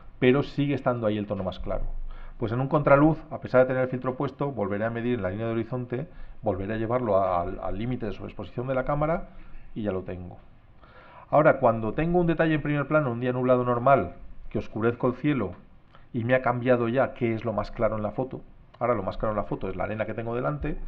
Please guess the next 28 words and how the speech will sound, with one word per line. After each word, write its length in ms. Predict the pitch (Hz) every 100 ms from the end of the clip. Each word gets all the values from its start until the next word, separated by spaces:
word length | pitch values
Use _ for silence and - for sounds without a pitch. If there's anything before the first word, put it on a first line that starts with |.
| - - - -
lo 140 | 113
que 80 | -
hago 120 | -
es 60 | -
pongo 220 | - 117
el 60 | 127
filtro, 480 | 160 156 175 214 - - - - - - -
inclino 400 | 117 104 117 117
la 160 | 127 127
cámara, 460 | 151 156 165 180 -
mido 320 | 123 139 127
el 100 | 98
tono 180 | 120 120
más 160 | 113
claro 400 | - 147 143 98 -
que 100 | -
no 160 | 98 113
se 140 | -
ve 180 | 120 131
afectado 460 | 127 120 - 113 110
por 100 | 117
el 80 |
filtro, 380 | 113 147 - 196 202 - - - - - - - - - - -
reencuadro 640 | 104 92 110 113 135 190 -
y 80 |
disparo. 360 | 104 - - - - - - - - - - - - - - - -
Es 80 |
decir, 260 | 107 104 95